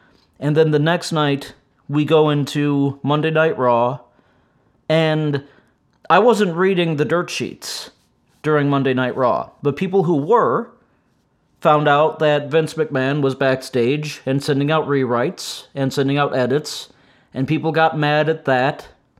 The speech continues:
and immediately declared it the worst Raw ever. I, just watching the show, saw the plot lines I wanted to see advance. There was more Roman and Cody. There was Brock and Cody. There was interaction between,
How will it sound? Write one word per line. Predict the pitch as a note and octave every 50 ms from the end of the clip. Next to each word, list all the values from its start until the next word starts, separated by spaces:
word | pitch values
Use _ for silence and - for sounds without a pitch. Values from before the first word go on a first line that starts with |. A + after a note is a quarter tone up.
| _ _ _ _ _ _ _ _ _ _ -
and | D3 C#3+ C#3+
immediately | C#3 C3 C#3 C#3+ D3 D3 C#3+ D#3 D#3 D3+
declared | C#3 D3+ - D3 C#3 C#3 C#3+
it | C#3
the | - D3+
worst | B2+ C3+ C#3 C#3+ C#3 - -
Raw | C3+ C#3 C#3 C#3+ C#3+
ever. | - - F#3 G3 D#3+ B2 - - - - _ _ _ _ _ _ _ - - _ - - _ _ _
I, | C#3+ G3+ C#4+ - - - - F#3 G#3 - - - _ _ _ _ _
just | - E3 E3 - -
watching | E3 D#3 D3 C#3+ - D3 C3 A#2
the | A2
show, | - - A3 G#3 D#3 D3 E3+ G#3+ A3+ - - - _ _ _ _ _ _ _ _ _ _ _ _ _ _ -
saw | - - G3 F3+ F3
the | E3+
plot | D3 E3 E3+ F3+ F3+ -
lines | D#3+ D#3 D#3+ D#3+ D#3+ D#3+ C#3+ D#3+
I | D#3+ D#3
wanted | D#3 D#3+ D#3+ D3+ D3
to | C#3
see | - - D#3 D3+
advance. | D3+ C#3+ C#3+ C3+ A2+ A#2+ D#3+ G#3+ - - - - - - _ _ _ -
There | D#3 D#3
was | D#3+ B2+
more | C#3+ D3 D3+ D3+ D3
Roman | D3 C#3+ C#3+ D3 D3+
and | D#3 D#3+ D#3
Cody. | - D3 C3+ B2+ C#3 D#3 G#3 - - _ _
There | C3+ C3+
was | C#3+ C#3+ C#3
Brock | - D3+ D3 C#3 C#3 C#3 D3+
and | C#3 C3
Cody. | - C#3 B2 A#2 C3+ E3+ A3+ A3+ - - _ _ _ _ _ _ _ _ _ _ -
There | D#3+ E3 D3+
was | D3+ D3+ C#3+ C#3+ C3 A#2+ - - - - - _ _ _ _ _ _ _
interaction | E3+ E3 E3 D#3+ D#3+ D#3 D#3+ D#3 D#3 - D#3 D3+
between, | D3+ D3 - E3 D3+ D3+ D3+ D3+ D3+ D3 C#3+